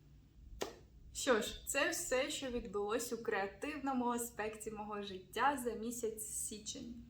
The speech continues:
Дякую всім, що ви зі мною, особливо тим, хто донатить мені на Патреоні, Buy Me a Coffee або скидує на банку. До речі, з банки я вже зняла гроші, але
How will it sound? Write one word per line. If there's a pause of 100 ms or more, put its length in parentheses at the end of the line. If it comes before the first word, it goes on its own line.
(160)
Дякую
всім,
що
ви
зі
мною,
особливо (360)
тим,
хто
донатить
мені
на
Патреоні,
Buy
Me
a
Coffee (500)
або
скидує
на
банку. (360)
До
речі,
з
банки
я
вже
зняла
гроші, (200)
але